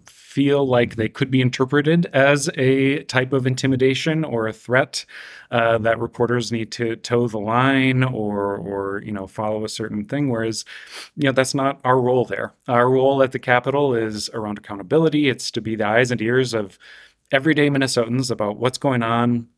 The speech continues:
what policies are being proposed, what's being passed, uh, you know, how is power being used, uh, and, and how will that affect Minnesotans? So, you know, we need that,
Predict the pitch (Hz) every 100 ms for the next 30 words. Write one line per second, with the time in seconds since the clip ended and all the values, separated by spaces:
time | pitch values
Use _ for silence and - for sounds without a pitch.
0 | _ _ _ - - 127 131 113 120 120
1 | 120 110 104 104 104 - 135 143 110 104
2 | - 107 101 131 139 131 - - - -
3 | - - 117 110 107 110 107 95 123 151
4 | 139 - 131 139 123 123 127 120 120 101
5 | 92 - - - - - - - 107 104
6 | 101 98 104 - 110 101 101 - 107 101
7 | 110 110 110 104 - 110 - - 117 110
8 | - 113 120 - 110 101 104 104 113 98
9 | 107 113 113 110 110 107 107 -